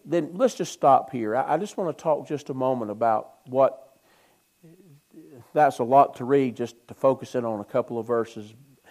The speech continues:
But it's what Jesus says about John the Baptist, and we'll,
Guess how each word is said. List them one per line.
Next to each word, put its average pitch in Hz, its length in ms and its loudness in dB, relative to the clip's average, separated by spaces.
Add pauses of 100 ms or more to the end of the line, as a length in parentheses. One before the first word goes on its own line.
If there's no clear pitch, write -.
(460)
But 127 160 -4
it's 135 180 -8
what 202 280 0
Jesus 147 360 -4
says 147 320 0
about 113 300 -2
John 123 260 -2
the 113 80 -4
Baptist, 110 580 -4
and 113 100 -8
we'll, 139 180 -4